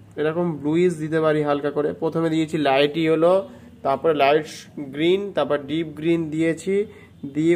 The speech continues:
ওপর থেকে এইভাবে নামতে নামতে নামতে এইভাবে আস্তে আস্তে একটা ধাপ তৈরি করেছি। যেহেতু গাছের পাতা আছে,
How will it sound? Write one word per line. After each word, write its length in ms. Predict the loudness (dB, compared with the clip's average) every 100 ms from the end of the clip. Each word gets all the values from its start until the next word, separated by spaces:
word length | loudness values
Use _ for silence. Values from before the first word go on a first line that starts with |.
| 2
ওপর 200 | 0 -2 0
থেকে 200 | -2 0 0 2
এইভাবে 260 | 0 0 0
নামতে 380 | 2 0 0 -2 -2
নামতে 280 | -2 -2 -4
নামতে 420 | -2 -4 -4 -2 0 0 -4 -14 -20 -20 -16 -6
এইভাবে 280 | -2 0 2 0 -2
আস্তে 220 | -4 -2 -2
আস্তে 220 | -2 -2 0 0
একটা 160 | -4 -8 -4
ধাপ 240 | 0 0 0
তৈরি 200 | -2 0 0
করেছি। 360 | 0 0 -2 -6 -6 -12 -20 -20 -20 -20 -14 -6
যেহেতু 260 | -2 0 2 2
গাছের 300 | 2 2 -2 2
পাতা 300 | 2 2 2 2
আছে, 220 | 2 -2